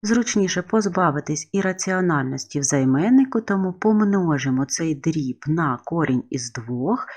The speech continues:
і ми отримаємо корінь із двох поділене на два. Тепер можемо так само знайти косинус сорока п'яти градусів. Це у нас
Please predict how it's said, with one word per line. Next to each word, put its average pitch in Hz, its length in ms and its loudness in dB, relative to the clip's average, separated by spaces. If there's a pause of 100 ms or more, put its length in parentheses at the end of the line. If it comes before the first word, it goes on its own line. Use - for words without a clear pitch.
(200)
і 156 100 0
ми 220 180 4
отримаємо 254 1000 4
корінь 143 460 0
із 117 160 -6
двох 285 340 -2
поділене 180 680 2
на 110 200 -2
два. - 200 -14 (540)
Тепер 403 260 2
можемо 285 340 6
так 226 260 0
само 302 380 2
знайти 170 520 0 (180)
косинус 240 560 2
сорока 196 380 -2
п'яти 185 480 -6
градусів. 165 640 -4
Це 175 240 -2
у 160 100 0
нас 143 300 0